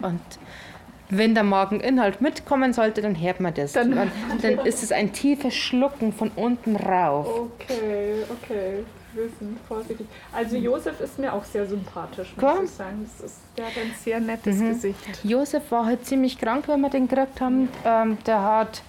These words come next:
Speaker 1: ziemlich viele Milben gehabt. Den haben wir dann die erste Schuhe komplett, also die erste Wolle komplett
Speaker 2: Mhm.
Speaker 1: wegschmeißen müssen.
Speaker 2: Mhm.
Speaker 1: Der hat furchtbar ausgeschaut.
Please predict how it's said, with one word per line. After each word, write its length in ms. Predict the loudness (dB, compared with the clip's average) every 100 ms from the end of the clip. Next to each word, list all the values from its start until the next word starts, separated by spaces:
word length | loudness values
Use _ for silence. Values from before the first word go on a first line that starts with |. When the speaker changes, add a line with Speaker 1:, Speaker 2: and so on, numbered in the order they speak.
| -20 -18
Speaker 1:
ziemlich 340 | -2 2 2 0
viele 320 | 0 2 4
Milben 420 | 4 2 2 0
gehabt. 460 | 2 2 2 0 -4 0
Den 160 | 0
haben 120 | 2
wir 100 | 2
dann 180 | 2 0
die 140 | 0 -2
erste 260 | -2 -4
Schuhe 360 | -4 2 2 0 -6 -20 -20 -18 -4
komplett, 400 | -2 0 0 0
also 160 | -2
die 140 | -2 0
erste 400 | -2 0 -2 0
Wolle 380 | 0 2 0 -2
komplett 420 | -4 -4 -2 -2 -2
Speaker 2:
Mhm. 40 |
Speaker 1:
wegschmeißen 580 | -4 -4 -4 -4 -2 0
müssen. 320 | 0 0 0
Speaker 2:
Mhm. 120 | -2 -6 -12 -12 -12 -14 -16 -18 -20 -20 0
Speaker 1:
Der 120 | 2
hat 120 | 2
furchtbar 560 | 2 -2 0 0 2 2
ausgeschaut. 680 | 0 -2 -2 2 2 2